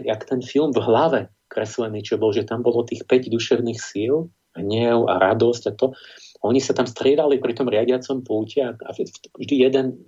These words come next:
robil podľa seba. A, a čiže máme ja, ale toto je reálny opis psychickej situácie človeka.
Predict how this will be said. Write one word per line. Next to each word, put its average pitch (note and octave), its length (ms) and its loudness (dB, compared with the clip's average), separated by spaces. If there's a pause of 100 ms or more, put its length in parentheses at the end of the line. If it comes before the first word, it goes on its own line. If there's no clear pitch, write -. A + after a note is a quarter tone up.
robil B2 400 2
podľa B2 240 2
seba. A#2 380 -2 (1400)
A, G2+ 160 -4
a - 680 -20 (760)
čiže A2 240 -6
máme A2+ 320 2
ja, G#2+ 320 0
ale G#2+ 160 0
toto C3 240 2
je A#2+ 160 2
reálny B2+ 420 2
opis B2 300 -4
psychickej C3 480 0
situácie D#3 640 -2
človeka. G#2 560 -6